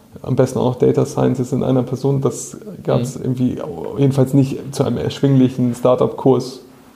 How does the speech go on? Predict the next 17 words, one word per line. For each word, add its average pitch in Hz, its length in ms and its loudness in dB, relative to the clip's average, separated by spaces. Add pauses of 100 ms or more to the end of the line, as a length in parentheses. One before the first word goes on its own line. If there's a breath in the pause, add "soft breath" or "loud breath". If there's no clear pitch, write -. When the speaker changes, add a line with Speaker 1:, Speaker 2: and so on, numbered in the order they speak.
(360 loud breath)
Speaker 2:
Mhm. 147 80 -10
Speaker 1:
ähm, 120 400 -4
war 131 120 -2
das - 160 -4
bisher - 300 -4
nicht, - 380 -6
nicht 131 200 -2
zu - 80 -8
stemmen. 127 220 2
Deswegen 127 280 2
haben 127 120 2
wir 120 60 4
so 120 100 -2
eine 120 120 0
bisschen - 320 -6
komische 123 300 -4
Mischlösung. 131 640 -2